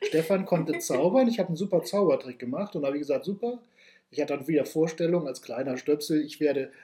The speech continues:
alle Leute nur so drumherum, "Oh, dieses Kind, das, guck mal, was das machen kann" und so. Also das ist ja so, Kinder haben ja dann so Vorstellungen, wie dann so die ganze Welt, äh, dann sagt, "Boah, guck mal da, der hat was erfunden." <laughs> So hab ich mich gefühlt.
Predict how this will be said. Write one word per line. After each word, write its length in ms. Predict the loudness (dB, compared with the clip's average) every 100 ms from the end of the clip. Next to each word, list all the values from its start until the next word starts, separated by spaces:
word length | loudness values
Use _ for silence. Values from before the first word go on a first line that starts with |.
| -6
alle 160 | -2
Leute 320 | 0 2 0 -2
nur 160 | -4
so 80 | -4
drumherum, 400 | -8 -6 -4 -4
"Oh, 80 | -6
dieses 300 | -12 -14 -12
Kind, 240 | -10 -10
das, 160 | -10 -14
guck 160 | -16 -16
mal, 100 | -20
was 120 | -20
das 180 | -14 -8
machen 260 | -8 -6
kann" 220 | -6 -2 0
und 140 | 4
so. 160 | 6 6
Also 240 | 6 2 -4 -6 -2
das 160 | 0
ist 140 | 4 8
ja 100 | 8
so, 140 | 6
Kinder 280 | 4 6 6
haben 140 | 8
ja 80 | 6
dann 180 | 6 2
so 120 | 0
Vorstellungen, 840 | 4 4 4 2 4 4 4 0
wie 100 | 2
dann 220 | 4 4
so 80 | 0
die 140 | -4 -2
ganze 340 | -2 -2 -2
Welt, 480 | 2 2 2 -2 -4 2
äh, 220 | 2 2 -2 _ _ _ _ -8
dann 180 | -6 -2
sagt, 280 | -2 -2 -2
"Boah, 180 | -2
guck 200 | -4 -10
mal 120 | -8 -6
da, 220 | -4 -2
der 100 | -4
hat 140 | -6
was 200 | -12 -10 -8
erfunden." 600 | -4 -2 0 0 -2 -4 -6
<laughs> 320 | -6 -6 -8
So 180 | -4 -2
hab 100 | -2
ich 100 | -4
mich 160 | -4 -4
gefühlt. 500 | -6 -4 -4 -4